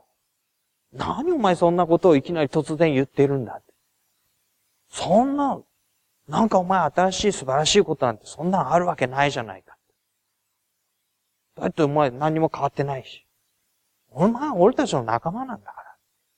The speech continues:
どうしたってこう引き戻したくなるわけですね。彼が彼女がいい歩みをしようとすればするほど、自分が何か見下げられているか、屈辱的な感じ。そんな思いを抱く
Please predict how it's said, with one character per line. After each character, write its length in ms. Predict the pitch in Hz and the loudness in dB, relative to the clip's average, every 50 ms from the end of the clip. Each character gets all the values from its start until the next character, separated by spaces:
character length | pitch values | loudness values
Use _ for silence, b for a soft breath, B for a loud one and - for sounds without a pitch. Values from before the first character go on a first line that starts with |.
| _ _ _ _ _ _ _ _ _ _ _ _ _ _ _ | _ _ _ _ _ _ _ _ _ _ _ _ _ _ _
ど 160 | 190 254 269 | 4 6 6
う 60 | 285 | 6
し 40 | - | 4
た 80 | - 277 | 0 -6
っ 40 | - | -2
て 120 | _ 226 | _ -2
こ 140 | - - 175 | 0 0 -2
う 60 | - | -2
引 80 | - - | -4 -12
き 120 | - - 226 | -4 -4 0
戻 280 | 226 240 254 262 285 | 2 2 2 2 0
し 80 | 269 - | -2 -2
た 100 | - 269 | -6 -2
く 100 | - 196 | -2 2
な 140 | 165 147 131 | 2 2 2
る 80 | 123 | 0
わ 80 | 107 - - | -4 -8 -12
け 100 | - 101 | -20 -20
で 80 | _ | _
す 160 | _ - _ 147 | _ -20 _ -18
ね。 160 | 165 185 - _ _ _ _ _ _ _ _ _ _ _ _ _ _ _ _ _ _ _ _ _ _ _ _ _ _ _ _ _ _ _ _ _ _ _ _ _ | -18 -18 -20 _ _ _ _ _ _ _ _ _ _ _ _ _ _ _ _ _ _ _ _ _ _ _ _ _ _ _ _ _ _ _ _ _ _ _ _ _
彼 200 | - 185 202 196 | 4 6 6 8
が 140 | 180 185 185 | 6 6 6
彼 220 | - 202 190 196 185 | 6 4 2 2 0
女 120 | 180 190 | 0 0
が 80 | 180 175 | 0 2
い 160 | 170 208 214 | 0 2 2
い 80 | 208 | 4
歩 180 | 202 202 202 202 | 4 4 4 4
み 100 | 208 202 | 6 4
を 80 | 196 185 | 4 4
し 120 | - 208 | 6 4
よ 80 | 202 202 | 4 4
う 60 | 185 | 4
と 80 | 190 | 2
す 120 | 185 - 202 | 0 4 2
れ 80 | 196 | 4
ば 100 | 180 180 | 4 2
す 140 | 175 - 180 | 0 2 0
る 100 | 185 185 | 0 2
ほ 120 | 165 196 185 | 2 2 4
ど、 320 | 202 180 - - - _ _ _ _ _ _ _ _ _ | 4 2 2 0 -6 _ _ _ _ _ _ _ _ _
自 180 | - - 180 | -4 -2 4
分 160 | 185 226 226 | 4 4 4
が 100 | 226 220 | 4 2
何 220 | 214 220 226 220 196 | 4 4 2 2 2
か 120 | 196 175 | 2 0
見 200 | 156 143 156 185 | 0 2 0 0
下 160 | - - 214 | 2 2 2
げ 120 | 196 208 214 | 2 4 4
ら 160 | 214 220 214 | 4 4 4
れ 100 | 208 214 | 2 2
て 120 | 214 - | 2 0
い 40 | 220 | 0
る 80 | 202 190 | 0 0
か、 220 | - - - - _ _ _ _ _ _ _ _ - | -8 -12 -20 -20 _ _ _ _ _ _ _ _ 0
屈 300 | - 220 202 - 220 220 | 0 0 2 4 2 4
辱 300 | 208 247 226 - 240 233 | 4 4 4 4 0 2
的 220 | - 233 - 226 | 2 0 0 0
な 140 | 226 220 208 | -4 -4 -6
感 280 | - - 175 170 165 | -6 -8 -8 -8 -8
じ。 160 | 156 151 160 - _ _ _ _ _ _ _ _ _ _ _ _ _ _ _ _ _ _ _ _ _ _ _ _ _ _ _ _ _ _ _ _ - | -8 -12 -18 -20 _ _ _ _ _ _ _ _ _ _ _ _ _ _ _ _ _ _ _ _ _ _ _ _ _ _ _ _ _ _ _ _ -6
そ 180 | - 156 156 | 0 2 2
ん 60 | 180 190 | 4 4
な 220 | 196 190 180 - | 2 2 2 2
思 260 | - 185 185 196 196 180 | 2 2 4 4 4 4
い 80 | 147 143 | 4 4
を 80 | 139 123 | 4 2
抱 300 | - 123 107 123 117 | 0 -2 -2 -2 -2
く 20 | - | -2